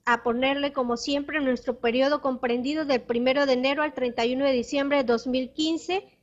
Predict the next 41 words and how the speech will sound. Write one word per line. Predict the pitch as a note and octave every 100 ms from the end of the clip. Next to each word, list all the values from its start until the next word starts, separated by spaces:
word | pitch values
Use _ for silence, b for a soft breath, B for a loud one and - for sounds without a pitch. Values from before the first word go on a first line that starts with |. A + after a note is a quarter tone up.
| _
o | - C4+
a | C4
excepción | B3 B3+ B3 - C#4+ D#4+
de | D#4 D4+
que | C#4
hayan | D4+ D4+
estado | C#4 - C#4+ D4
a |
mitad | C#4+ G#3+ C#4 C#4+
del | C#4+
año, | C#4 D4+ F4 F#4+
pues | B3 B3
ya | B3
le | B3
anotan | B3 A#3+ A#3+ - C4+ B3+
ahí | - A3 A#3+
la | B3 A#3
fecha. | - A3+ A#3 - G3+ - _ _ _ _ _ _ _ _ _ _ _
Así | B3 B3+ C4+
es, | C4+ D#4+
si | C#4+
tienen | A#3+ C#4+ D#4 D4
dudas, | D4 D#4+ E4+
comuníquense | - B3+ B3 B3+ D4 C#4+ D4+ C4+ C4
al | A#3
colegio | A#3+ A#3 B3+ C#4 D#4+
con | C4 A#3
nosotros, | A3 - C#4+ D4 D4+ D4+ -
con | C4
la | B3
contadora | A#3+ A3+ A#3+ A#3+ C4
Aida | C4 B3 D4+ D4
Castañeda. | - B3 A#3+ A#3+ C4 C#4+
Estamos | D4 A#3+ A#3+ - C#4 C#4+ C#4+ D#4
en | C#4
la | B3
mejor | B3 A#3 B3+
disposición | C4 D4+ - B3 A#3 - C4 C4+ - _ _
de | - A#3+
poder | A#3+ A#3+ C4 - -
ayudarlos. | C4 A#3 A#3 A#3 A#3 G#3+ G3+ -